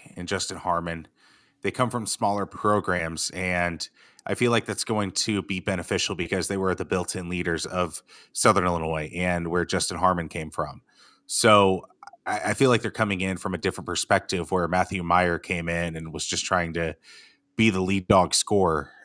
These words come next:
uh, because he never was at Baylor. So I, I think the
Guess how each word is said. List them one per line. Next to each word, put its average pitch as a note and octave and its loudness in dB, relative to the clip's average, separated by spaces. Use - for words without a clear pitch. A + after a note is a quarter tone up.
uh, F2 2
because E2+ -2
he F2 -6
never E2+ -2
was F2 2
at D#2+ -6
Baylor. D2+ -6
So F#2+ 4
I, G2+ 0
I - 0
think A#2+ 0
the F2+ -2